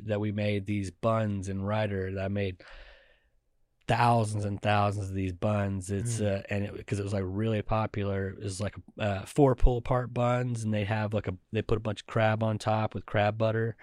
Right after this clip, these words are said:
Speaker 1: and you dip these buns in
Speaker 2: Oof.
Speaker 1: crab butter, and it's, like, so, so good. Um, but he's like, uh, he's like, "We used to make these, like, long sort of baguettes."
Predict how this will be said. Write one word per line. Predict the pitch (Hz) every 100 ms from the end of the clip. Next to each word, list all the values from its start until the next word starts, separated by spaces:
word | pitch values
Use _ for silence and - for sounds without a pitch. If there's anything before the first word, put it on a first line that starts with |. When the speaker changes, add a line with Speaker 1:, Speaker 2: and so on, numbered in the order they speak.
| - - - -
Speaker 1:
and | 104 101
you | 98
dip | 95 104
these | 110 101
buns | 98 104 107 98
in | 98
Speaker 2:
Oof. |
Speaker 1:
crab | - 107 107 104
butter, | 110 107 110
and | 107 98 67
it's, | - -
like, | 98 92 - _
so, | - - - - 120
so | 104 107 101
good. | 95 98 95 95 - - - - -
Um, | 107 101 92 92 92 - _ _ _ _ _ - -
but | 120 117
he's | 92 120 110
like, | 107 101 -
uh, | 107 98 95 -
he's | - 123
like, | 113
"We | 135
used | 160 165
to | 131
make | 139 139
these, | 127 120 113
like, | 110 104 113
long | 120 131 120 110 - _ - _ _
sort | - 123 120
of | 107 92
baguettes." | 110 110 104 127 117 98 - - -